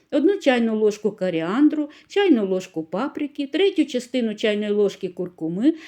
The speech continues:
розмішую до однорідності. Крохмаль надасть скоринку, спеції, аромату. Це набагато смачніше, чим панірувати просто в сухарях чи борошні. Картопля зварилась,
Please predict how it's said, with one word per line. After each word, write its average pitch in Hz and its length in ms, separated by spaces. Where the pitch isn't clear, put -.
розмішую 247 600
до 247 160
однорідності. 175 920
Крохмаль 277 500
надасть 185 580
скоринку, 170 800
спеції, 320 840
аромату. 180 720
Це - 220
набагато 294 540
смачніше, 233 680
чим 220 260
панірувати 262 640
просто 277 440
в 202 60
сухарях 294 520
чи - 160
борошні. 170 720
Картопля 294 520
зварилась, 185 640